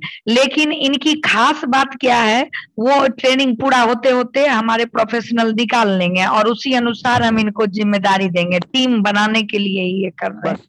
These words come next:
Speaker 2: यहाँ पे है ना, अ,
Speaker 1: जी।
Speaker 2: कल्पना मैडम, मैं आपको थोड़ा सा बस, अ, correct करना चाहूंगा, आप इजाजत दें तो।
Speaker 1: बिल्कुल सर कीजिए, बिल्कुल सर कीजिए।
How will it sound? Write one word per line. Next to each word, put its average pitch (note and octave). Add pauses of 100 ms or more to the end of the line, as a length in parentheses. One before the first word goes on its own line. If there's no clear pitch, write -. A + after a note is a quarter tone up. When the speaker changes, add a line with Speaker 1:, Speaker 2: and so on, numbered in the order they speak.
Speaker 2:
यहाँ F3+
पे A#3+
है A3+
ना, G#3 (100)
अ, C#3
Speaker 1:
जी। F3 (520)
Speaker 2:
कल्पना F#3
मैडम, G#3
मैं G3
आपको F#3+
थोड़ा A#3+
सा B3+
बस, A#3+
अ, G3+ (640)
correct F#3+
करना G#3+
चाहूंगा, G3+
आप F#3
इजाजत D3+
दें E3
तो। G3+
Speaker 1:
बिल्कुल D#4
सर B3+
कीजिए, G3+
बिल्कुल D4+
सर C#4+
कीजिए। F3